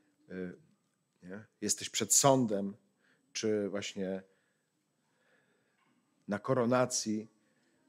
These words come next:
czy w momencie chwały, wywyższenia, prawda? Gdzie jeszcze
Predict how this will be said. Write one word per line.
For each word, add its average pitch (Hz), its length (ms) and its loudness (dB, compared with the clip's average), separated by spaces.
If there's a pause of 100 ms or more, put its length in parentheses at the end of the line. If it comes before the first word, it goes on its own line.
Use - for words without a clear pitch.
(280)
czy 110 480 2 (200)
w - 20 -14
momencie 107 460 -2
chwały, 110 680 4 (720)
wywyższenia, 113 1040 2 (440)
prawda? 113 440 -2 (440)
Gdzie - 260 -2
jeszcze 104 500 -2